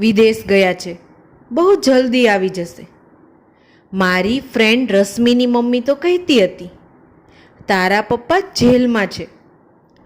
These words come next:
"આ જેલ શું હોય મમ્મી?" કવિતા મૂંઝાઈ ગઈ. ખબર નહીં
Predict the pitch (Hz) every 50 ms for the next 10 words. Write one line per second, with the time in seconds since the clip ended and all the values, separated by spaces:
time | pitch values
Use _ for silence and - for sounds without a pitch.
0 | - - 320 311 - - - 214 214 214 214 233 269 269 - 381 381 370 320 240
1 | 202 185 190 190 202 226 277 381 - - - - - _ _ _ _ _ _ _
2 | _ _ _ _ _ _ _ - - - - 202 196 196 208 208 - - 262 302
3 | 320 269 226 214 214 214 214 202 214 220 202 185 165 175 170 160 - - _ _
4 | _ _ _ - - - - - - - - - - - - - - - 226 208
5 | 185 185 214 226 233 247 254 269 285 302 302 254